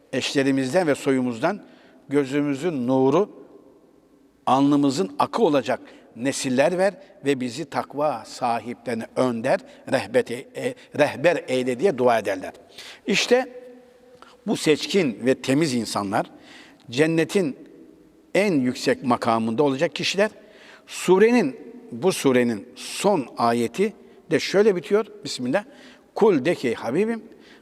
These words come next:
"ma ya'bau bikum Rabbi levla duaüküm." Duanız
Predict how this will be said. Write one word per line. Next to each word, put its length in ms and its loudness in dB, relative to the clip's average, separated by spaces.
"ma 340 2
ya'bau 540 0
bikum 300 -2
Rabbi 400 2
levla 380 2
duaüküm." 560 -4
Duanız 520 2